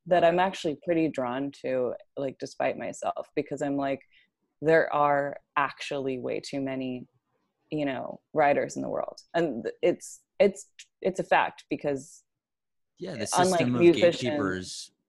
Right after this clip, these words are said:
Speaker 2: giving you permission sometimes is, is effective.
Speaker 1: Well, it's, it's, it's there for a reason. I'm not,
Speaker 2: Right.
Speaker 1: I'm not saying it's, like, a, a good system, but it's,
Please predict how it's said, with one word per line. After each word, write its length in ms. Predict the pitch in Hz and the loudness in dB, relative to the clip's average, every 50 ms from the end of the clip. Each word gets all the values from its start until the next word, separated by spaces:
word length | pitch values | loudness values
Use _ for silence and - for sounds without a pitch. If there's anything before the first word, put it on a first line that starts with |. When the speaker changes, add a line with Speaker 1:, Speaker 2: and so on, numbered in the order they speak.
| _ 113 92 | _ -10 -8
Speaker 2:
giving 280 | 104 107 95 104 104 | -6 -6 -4 -4 -4
you 120 | 104 104 92 | -4 -6 -6
permission 500 | - - 95 95 113 - - 90 90 90 | -8 -10 -10 -10 -10 -10 -12 -12 -12 -10
sometimes 520 | - 95 104 113 98 82 78 85 87 85 87 | -10 -12 -12 -10 -12 -12 -12 -12 -12 -12 -12
is, 240 | 82 80 - - - | -14 -14 -16 -16 -14
is 220 | 85 85 82 85 | -14 -14 -14 -16
effective. 520 | 82 - - 120 127 _ - - - _ _ _ _ _ _ _ _ _ _ _ _ _ _ _ _ _ _ | -14 -12 -12 -12 -12 _ -20 -20 -20 _ _ _ _ _ _ _ _ _ _ _ _ _ _ _ _ _ _
Speaker 1:
Well, 180 | 208 226 247 247 | 6 8 10 10
it's, 200 | 254 247 - - - - | 8 6 4 -8 -4 2
it's, 340 | - 208 208 - - - - _ _ _ _ _ _ _ _ _ | 4 4 4 2 -6 -18 -20 _ _ _ _ _ _ _ _ _
it's 240 | - - 202 202 - _ - | 0 0 0 0 -2 _ -2
there 240 | 151 165 165 156 156 | 2 2 4 2 2
for 220 | - - 147 147 | 0 -2 -2 -2
a 20 | |
reason. 380 | 147 147 151 147 160 160 160 156 | 0 -2 -2 -2 -2 -4 -2 -2
I'm 160 | 151 151 151 | -2 -2 -4
not, 100 | 151 - | -4 -4
Speaker 2:
Right. 180 | - 143 - - - | -4 -4 -4 -4 -4
Speaker 1:
I'm 400 | - 135 151 156 156 160 160 160 160 160 | -2 0 0 0 0 -4 -6 -8 -8 -8
not 140 | 135 - | -10 -10
saying 300 | - - 165 160 156 151 | -2 2 2 2 4 2
it's, 260 | 151 147 143 - - - | 0 0 -2 -4 -6 -4
like, 360 | 151 147 143 139 143 - _ _ _ _ _ _ - | -2 -2 -2 -2 -6 -12 _ _ _ _ _ _ -10
a, 300 | - - - - - - - _ _ _ _ | -10 -8 -8 -8 -10 -10 -12 _ _ _ _
a 220 | 151 147 147 143 143 139 _ _ | -4 -4 -4 -4 -6 -10 _ _
good 420 | - 151 151 147 151 147 139 - _ _ _ _ _ _ _ _ _ _ _ | -4 -2 -2 0 -2 -4 -6 -10 _ _ _ _ _ _ _ _ _ _ _
system, 480 | - - - 156 - - 160 151 147 | -4 -4 -4 -4 -2 -4 -4 -4 0
but 160 | 143 151 143 147 | 0 2 2 2
it's, 340 | 139 - - - - _ | 0 -2 -8 -16 -18 _